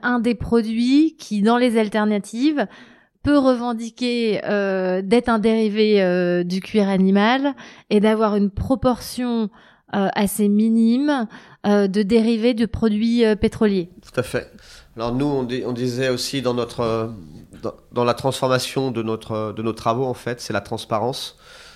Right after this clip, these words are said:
Speaker 2: Tu parlais d'éthique au niveau... Euh,
Speaker 1: Droits de l'homme,
Speaker 2: euh, sociales
Speaker 1: aussi.
Speaker 2: et dans les usines, et cetera. Euh, donc nous, on ouvre vraiment les portes, euh, même sur notre composition. Euh, c'est comme ça. Donc, euh, dix pour cent de notre produit pour le revêtement,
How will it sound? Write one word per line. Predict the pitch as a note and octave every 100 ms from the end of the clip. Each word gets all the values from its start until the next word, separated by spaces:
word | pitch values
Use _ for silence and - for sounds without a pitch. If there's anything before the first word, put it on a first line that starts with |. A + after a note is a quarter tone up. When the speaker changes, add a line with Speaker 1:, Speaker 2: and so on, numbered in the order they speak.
| - _
Speaker 2:
Tu | -
parlais | G#2 G#2
d'éthique | G2 G#2 - A#2 G#2+
au |
niveau... | G#2 G#2 G#2 G#2+ G#2+
Euh, | F#2+ F#2+ F#2 F2+ F2+ F2+ F2+ A2 - - - - F3+
Speaker 1:
Droits | F3 F#3
de | F3
l'homme, | F#3 G3 G#3
Speaker 2:
euh, | F3
sociales | F3+ D3 F2+ A2+ A2+
Speaker 1:
aussi. | G#2+
Speaker 2:
et |
dans | G#2
les | G#2 G2+
usines, | G#2 G#2+ A2
et | G2+
cetera. | G#2 - G2+ G2+ A2 A2
Euh, | G#2 G2+ F#2+ G2+
donc | G#2+ A2+
nous, | C3
on | B2
ouvre | B2 G#2
vraiment | A2+ A2+
les | G#2+
portes, | G#2 A2+ - - - -
euh, | G1+ - G1+ F2
même | A#2+ B2
sur | -
notre | G#2+ F#2
composition. | A2 A#2 G2+ - A#2+ - _ - - - - - -
Euh, | - E2+ E2
c'est | F#2+
comme | G2+
ça. | F#2+ G#2 B2 G#2
Donc, | G#2 G#2+
euh, | G2+ F#2 - -
dix | G#2 B2 -
pour | B2 -
cent | B2 A#2+
de | A2
notre | G#2 -
produit | A#2 G#2 A#2
pour | A#2 A2
le |
revêtement, | G2+ G#2 G#2 - A#2+ D3+